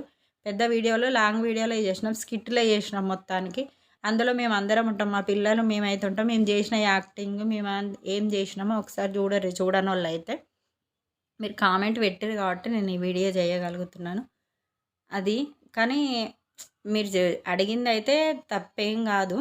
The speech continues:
నాకు చెప్పాలి ఇప్పుడు మీరు అడిగిర్రు కదా, కొంతమంది నిజంగానే కొన్-, మీరైతే అడిగిర్రు ఇంకా డైరెక్ట్గా నన్ను, ఆ, కామెంట్ చేసిర్రు. కానీ కొంతమంది కామెంట్ చేయకుండా కూడా వాళ్ళ మనసులో పెట్టుకొని వీడియోలు చూసేటోళ్ళు కూడా ఉంటారు కదా, వాళ్ళ కోసం అయితే పెడుతున్నా. మళ్ళీ అందులో ఏందంటే ఇప్పుడు నాకు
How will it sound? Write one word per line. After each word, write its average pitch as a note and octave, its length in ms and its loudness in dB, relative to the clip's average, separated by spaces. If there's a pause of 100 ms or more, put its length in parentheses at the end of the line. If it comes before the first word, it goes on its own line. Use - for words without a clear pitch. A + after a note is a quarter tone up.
(840)
నాకు G#3+ 380 0
చెప్పాలి A#3+ 440 2
ఇప్పుడు G#3+ 220 0
మీరు G#3+ 160 4
అడిగిర్రు G#3 320 2
కదా, G3 140 4
కొంతమంది G#3+ 600 0
నిజంగానే A3+ 480 2
కొన్-, A3 340 0
మీరైతే A3+ 420 4
అడిగిర్రు A#3+ 340 6
ఇంకా A3 180 2
డైరెక్ట్గా G3 460 0
నన్ను, A#3 280 -4 (180)
ఆ, F3+ 100 -8 (120)
కామెంట్ G3+ 380 -2
చేసిర్రు. G3+ 440 0 (480)
కానీ B3 140 -4
కొంతమంది A#3 480 0 (440)
కామెంట్ A#3 380 4
చేయకుండా A#3 680 2
కూడా A3+ 240 2
వాళ్ళ A#3+ 240 4
మనసులో G#3+ 420 2
పెట్టుకొని A3+ 380 -2
వీడియోలు G#3+ 320 0
చూసేటోళ్ళు A3 400 -2
కూడా G#3 200 -2
ఉంటారు F3+ 300 -2
కదా, F3 220 0 (480)
వాళ్ళ G3 260 2
కోసం A3 340 -2
అయితే G3+ 260 -2
పెడుతున్నా. F#3+ 460 0 (420)
మళ్ళీ A3 240 2
అందులో A#3+ 300 2
ఏందంటే A#3 380 -2
ఇప్పుడు A3+ 200 -2
నాకు G#3+ 260 0